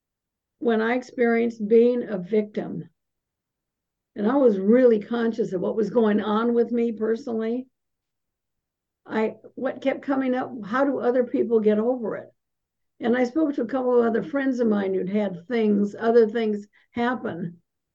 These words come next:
and they had to work at it. You can't just say, "I'm not a victim," and it just goes away. No, it doesn't. You have to see how in everything you say and do,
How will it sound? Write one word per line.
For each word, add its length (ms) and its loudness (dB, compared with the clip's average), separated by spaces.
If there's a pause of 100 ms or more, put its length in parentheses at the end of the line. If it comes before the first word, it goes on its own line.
(640)
and 460 -2 (560)
they 140 0
had 160 2
to 60 2
work 260 2
at 200 2
it. 160 -12 (1600)
You 180 0
can't 240 -2
just 240 0
say, 340 0 (140)
"I'm 180 -4
not 220 -2
a 40 -4
victim," 500 -4 (1120)
and 160 -2
it 140 -2
just 200 0
goes 220 -2
away. 280 0
No, 360 -6
it 80 -8
doesn't. 480 -8 (960)
You 140 -4
have 220 -4
to 120 -4
see 420 -4
how 440 -2
in 200 -2
everything 520 -2
you 120 -2
say 300 -2
and 180 0
do, 580 2